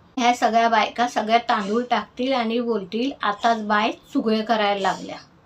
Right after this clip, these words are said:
म्हणजे हे गंमत असते. हे सगळं झाल्यावर मग मुलाला एका बाजूला बसवायचं, पाठ लावून द्यायची नाही भिंतीला,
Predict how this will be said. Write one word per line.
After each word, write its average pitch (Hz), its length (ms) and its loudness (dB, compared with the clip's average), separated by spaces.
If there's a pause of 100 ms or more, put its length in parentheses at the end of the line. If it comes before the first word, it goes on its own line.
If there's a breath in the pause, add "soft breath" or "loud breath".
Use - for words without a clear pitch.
(440)
म्हणजे 233 260 2
हे 294 420 2 (160)
गंमत 226 420 6
असते. 233 480 -2 (380 soft breath)
हे 262 160 2
सगळं 277 360 4
झाल्यावर 233 580 4
मग 277 160 4
मुलाला 233 380 2
एका 214 240 2
बाजूला 214 420 4
बसवायचं, 214 680 2 (580 soft breath)
पाठ 233 280 2
लावून 226 300 4
द्यायची 214 360 2
नाही 233 160 2
भिंतीला, 220 580 0